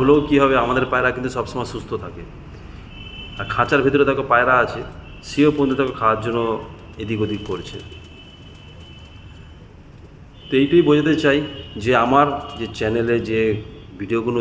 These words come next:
দিই, সেগুলো একটু ফলো করো, দেখবে পায়রা অনেক সুস্থ এবং ভালো থাকবে। তো आप लोग देखे होंगे যে मेरा कबूतर कितना बढ़िया फर्स्ट क्लास है, तो इसको पूरा चैनल में अंत तक देखिए,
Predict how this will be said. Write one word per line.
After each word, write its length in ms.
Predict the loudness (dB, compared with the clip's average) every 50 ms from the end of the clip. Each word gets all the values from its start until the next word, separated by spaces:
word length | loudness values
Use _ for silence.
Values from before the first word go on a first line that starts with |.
| -2 -2
দিই, 180 | -2 -4 -4 -4 -6 -8 -14 -18 -20 -20 -20 -20 -20 -20 -18
সেগুলো 300 | -4 -2 0 2 2 2
একটু 140 | 0 0 -2
ফলো 300 | -4 -2 0 0 0 0
করো, 260 | 2 0 0 0 -2 -4 -8 -12 -16 -14 -14 -6
দেখবে 260 | -4 -4 -2 -2 -2
পায়রা 260 | 2 2 2 2 2
অনেক 200 | 2 0 -2 -2
সুস্থ 420 | -4 -8 -10 -10 -10 -10 -6 -4 -4 -4 -4 -8 -16 -18 -8 -4
এবং 240 | -2 -2 -2 -2 -2
ভালো 240 | -4 -2 -2 -2 -4
থাকবে। 380 | -4 -6 -8 -8 -8 -12 -14 -16 -16 -20 -20 -20 -20 -20 -20 -20 -20 -20 -8 -2
তো 140 | 2 4 6
आप 200 | 6 4 4 4
लोग 140 | 2 2 4
देखे 260 | 4 2 2 4 2
होंगे 300 | 2 2 4 4 2 2 0 -4 -6 -4
যে 80 | -4 -2
मेरा 200 | 0 2 0 0
कबूतर 340 | 0 -2 -4 -2 -2 -4 -4
कितना 240 | -4 -2 -2 -2
बढ़िया 380 | 0 0 0 2 2 2 2 0
फर्स्ट 280 | 0 -4 -6 -6 -4 2
क्लास 280 | 2 4 4 2 0 -2
है, 100 | -4 -4 -6 -10 -14 -16 -16 -14 -14 -14 -14 -14 -14 -12 -8
तो 60 | -8
इसको 400 | -8 -6 -8 -2 0 0 0 0 -2 -6 -12 -14 -16 -18 -18 -18 -10 -2
पूरा 140 | 0 0
चैनल 440 | 0 0 0 0 2 2 4 2 4
में 180 | 2 2 2 0 -2 -6 -10 -14 -16 -18 -16 -18 -16 -16 -16 -10 -8
अंत 180 | -6 -6 0 2
तक 80 | 2 2
देखिए, 480 | 2 0 -2 -2 -2 -2 -4 -2 -4